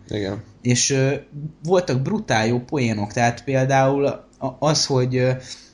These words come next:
Speaker 2: ugye ott me-, megragadnak a szekérrel, és akkor oda mennek kirabolni <laughs> őket, és akkor mivel szép a csaj, ezért a Terence Hill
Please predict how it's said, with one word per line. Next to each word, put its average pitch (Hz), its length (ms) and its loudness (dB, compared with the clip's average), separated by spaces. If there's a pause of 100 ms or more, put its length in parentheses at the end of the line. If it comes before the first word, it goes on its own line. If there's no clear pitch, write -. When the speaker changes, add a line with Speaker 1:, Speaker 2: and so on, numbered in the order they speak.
(600)
Speaker 2:
ugye 131 200 6
ott 147 340 0
me-, 143 200 0
megragadnak 123 640 0
a 120 60 0
szekérrel, 123 720 2 (220)
és - 120 -8
akkor 175 140 0
oda 156 140 2
mennek 131 340 2
kirabolni 120 600 2 (100)
<laughs> - 0 -
őket, - 420 2
és 208 160 2
akkor 165 320 -2
mivel 180 300 2
szép 180 300 0
a 165 100 -2
csaj, 156 260 -2
ezért 185 320 0
a 180 120 -4
Terence 190 520 0
Hill 196 200 4